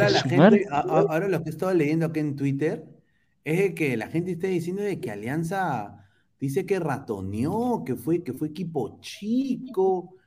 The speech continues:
Speaker 2: Y yo
Speaker 1: Eso es
Speaker 2: digo,
Speaker 1: cierto.
Speaker 2: o sea, hombre, hombre por hombre, mira, estás jugando primero en Arequipa, que es altura.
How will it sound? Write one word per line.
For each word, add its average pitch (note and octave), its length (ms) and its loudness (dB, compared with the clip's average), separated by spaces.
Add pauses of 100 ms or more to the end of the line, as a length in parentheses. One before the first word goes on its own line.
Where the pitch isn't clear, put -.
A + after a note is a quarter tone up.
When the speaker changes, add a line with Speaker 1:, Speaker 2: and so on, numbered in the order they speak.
(140)
Speaker 2:
Y C#3+ 100 0
yo F#3+ 120 6
Speaker 1:
Eso G#3 40 6
es A#3 60 4
Speaker 2:
digo, G#3 240 6
Speaker 1:
cierto. B2+ 280 0
Speaker 2:
o C#3 100 -6
sea, D#3+ 360 0
hombre, B3+ 460 4
hombre C4 340 4
por D3 300 2
hombre, F3+ 420 4
mira, B2+ 200 0
estás B3+ 240 -2
jugando C4+ 420 -2
primero A3 420 0
en F3 120 0
Arequipa, B2+ 640 -2
que C#3 80 -4
es C3+ 140 -6
altura. G#2+ 580 -4